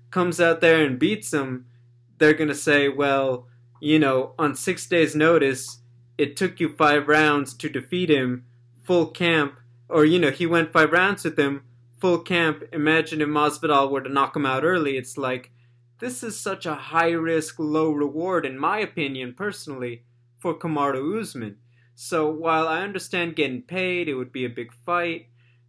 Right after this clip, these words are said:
to me, I'm like, look, you know, until he brings a little more of that to the table for you, fighting Colby, fighting,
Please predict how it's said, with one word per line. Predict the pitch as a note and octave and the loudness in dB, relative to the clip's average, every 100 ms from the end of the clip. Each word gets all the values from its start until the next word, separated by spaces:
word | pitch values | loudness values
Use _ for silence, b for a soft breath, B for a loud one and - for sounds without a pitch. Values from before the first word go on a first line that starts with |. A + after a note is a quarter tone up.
| _ | _
to | - | -8
me, | D#3+ G#3+ A3+ | -6 -4 -2
I'm | D3+ C#3+ | -2 -2
like, | C3+ C3 | -4 -4
look, | C#3 G3+ F#3+ - | -6 -6 -6 -8
you | C#3+ | -6
know, | C#3+ C#3+ D#3 _ _ _ | -4 -6 -8 _ _ _
until | D#3 D3+ D3 - G#3+ G#3+ G3+ | -8 -6 -8 -2 -2 -2 -4
he | G3+ F#3+ | -10 -12
brings | D#3+ F3+ F3 D#3 | -6 -6 -6 -6
a | D3 | -6
little | C#3+ E3+ | -4 -4
more | D#3 D#3+ E3 | -4 -4 -4
of | D#3 | -2
that | D#3 D3+ - | -2 -4 -8
to | D3 | -10
the | C3+ | -10
table | - D#3 C#3 B2 - - | -6 -6 -6 -14 -16 -8
for | G3 G#3+ | -4 -2
you, | D3 B2 B2 B2+ _ _ _ | -2 -6 -6 -10 _ _ _
fighting | D#3 D3 D3 C#3 C3+ | -4 -2 -2 -4 -8
Colby, | D3+ C3 B2 A#2+ A2+ | -6 -6 -6 -10 -6
fighting, | D3+ D3 C#3+ C3 B2 | -4 -2 -4 -8 -12